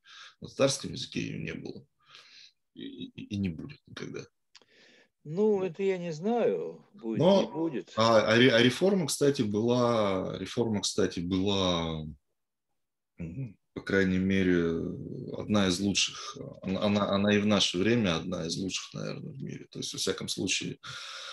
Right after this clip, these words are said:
Speaker 1: вот это вот, э, большевистское, затем вот это возвращение к народному образованию, оно потом очень сильно опиралось на нее и на,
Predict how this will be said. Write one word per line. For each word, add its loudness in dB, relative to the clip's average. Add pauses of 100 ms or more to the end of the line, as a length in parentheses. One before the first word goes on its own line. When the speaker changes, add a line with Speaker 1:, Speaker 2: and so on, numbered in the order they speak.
(240)
Speaker 1:
вот 4
это -8
вот, -8
э, 0
большевистское, 2
затем -4
вот -12
это -6 (100)
возвращение 2
к -6 (1500)
народному 6
образованию, 2
оно 0
потом -2
очень 2
сильно 0
опиралось -2
на -8
нее 2
и -4
на, -4